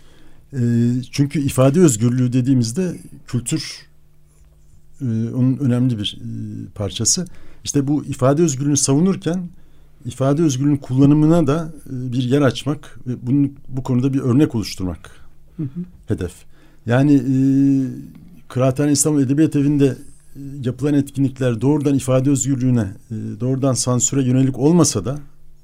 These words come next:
Speaker 1: doğrudan insan haklarına yönelik olmasa da aslında, e, bu hakkın, e,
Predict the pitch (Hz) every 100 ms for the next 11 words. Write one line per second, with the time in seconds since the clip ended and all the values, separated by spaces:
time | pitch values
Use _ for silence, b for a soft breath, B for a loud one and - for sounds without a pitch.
0 | - - - - - 127 127 123 113 135
1 | 131 127 123 127 127 120 165 170 - 110
2 | 170 b b b b b - 123 - 127
3 | 151 160 - 65 - 127 131 127 131 127
4 | 127 170